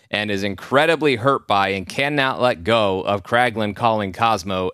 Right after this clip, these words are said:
a bad dog. And that is the, the main thing that matters to her, is correcting that. And of course, it sets up a great moment for Kraglin to call her a good dog and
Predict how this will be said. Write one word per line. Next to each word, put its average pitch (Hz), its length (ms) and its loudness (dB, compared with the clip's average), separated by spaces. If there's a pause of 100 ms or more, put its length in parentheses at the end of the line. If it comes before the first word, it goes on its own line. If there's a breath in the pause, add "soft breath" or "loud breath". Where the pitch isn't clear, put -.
a 104 120 -2
bad 107 440 -2
dog. 82 420 0 (380 soft breath)
And 101 400 -2
that 113 140 2
is 107 160 -2
the, 101 460 0
the 110 100 0
main 139 380 0
thing 147 220 -2
that 135 100 -2
matters 131 440 2
to 113 120 0
her, 110 240 0
is 101 100 -2
correcting 113 540 0
that. 101 200 2
And 101 100 -2
of 95 60 -8
course, 104 280 -4
it 87 120 -8
sets 110 280 -2
up 101 120 -2
a 98 60 -2
great 92 240 0
moment 98 320 -2
for 98 320 0 (420 soft breath)
Kraglin 101 380 0
to 98 60 -8
call 98 220 2
her 95 80 0
a 90 60 -8
good 101 200 -2
dog 98 320 2
and 95 240 -4